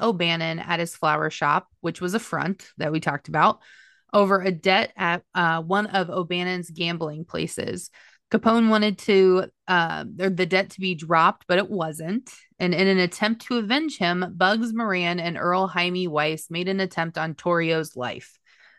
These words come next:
Later, they went on to make a failed attempt on Al Capone's life at his headquarters, which is the worst place to try to, like,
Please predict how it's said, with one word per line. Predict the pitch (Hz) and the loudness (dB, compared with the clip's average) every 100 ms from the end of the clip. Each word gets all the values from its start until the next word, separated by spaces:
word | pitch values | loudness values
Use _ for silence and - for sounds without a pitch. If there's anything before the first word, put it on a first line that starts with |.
| _ | _
Later, | 202 214 226 226 226 - _ | 4 6 8 6 2 -8 _
they | 190 | 6
went | 185 185 - | 6 6 4
on | 180 180 | 2 0
to | 175 175 | 0 -4
make | 165 | -4
a | 165 | -4
failed | - 190 202 | 0 2 4
attempt | 196 - 165 165 - 180 | 2 -2 -2 -2 -6 -2
on | 165 165 | -2 0
Al | 170 170 | 0 -2
Capone's | - - 240 254 226 151 | -4 -6 -2 0 0 -2
life | 151 156 | -2 -2
at | 156 | -4
his | 151 | -6
headquarters, | - 185 165 - 160 139 147 175 - - | -4 -4 -4 -2 0 0 -2 -2 -6 -4
which | 220 262 | -2 0
is | 247 | 2
the | 208 254 | 4 2
worst | 151 170 269 - | 4 0 0 -2
place | 247 254 240 | 0 2 0
to | - 233 190 | -2 -2 -2
try | - 180 214 | 0 0 0
to, | 226 | -2
like, | 202 190 180 | -2 -2 -4